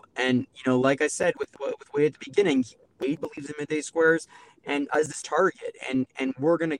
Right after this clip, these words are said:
give them, you know, work with them to build whatever we need to support on both sides, because you're right, they're, they're, it's not perfect. Um, we're out of stock, you know, a lot, um, but, but we are working on it, and w-, we're seeing it slowly come down,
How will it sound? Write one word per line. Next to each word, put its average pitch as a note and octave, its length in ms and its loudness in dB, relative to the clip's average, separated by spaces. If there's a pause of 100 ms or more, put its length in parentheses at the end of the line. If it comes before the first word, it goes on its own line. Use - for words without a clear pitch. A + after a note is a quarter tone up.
(120)
give F3 200 -4
them, B2+ 300 -4 (540)
you C#3+ 80 -2
know, C3 100 0 (100)
work F#3 340 2
with G3+ 300 2
them A2+ 480 -8
to - 240 -18
build E3 260 6
whatever D3 240 0
we C3 160 -6 (140)
need D3+ 280 -6
to - 120 -16
support - 580 0 (340)
on D#3 120 4
both G#3 220 4
sides, A#2 300 -4
because - 300 -10
you're G#3+ 120 -4
right, E3 200 2
they're, D#3+ 240 0
they're, D#3+ 160 -4
it's - 140 -12
not - 160 -6
perfect. - 380 -10 (520)
Um, C3+ 300 2
we're E3 120 6
out E3+ 120 6
of D#3 60 2
stock, C3 340 -2
you C#4+ 80 -14
know, B2 160 -6
a - 80 -4
lot, A#2 320 -2 (480)
um, C3+ 380 2
but, D#3+ 280 2
but E3 140 4
we E3+ 140 2
are G3+ 140 6
working E3 400 -2
on G#2+ 120 -10
it, - 80 -18 (180)
and C3+ 380 0
w-, C3+ 180 -16 (160)
we're D3 120 2
seeing F3+ 260 -6
it E3 100 -6
slowly C#3+ 380 -2
come C#3+ 240 -6
down, D3 320 -2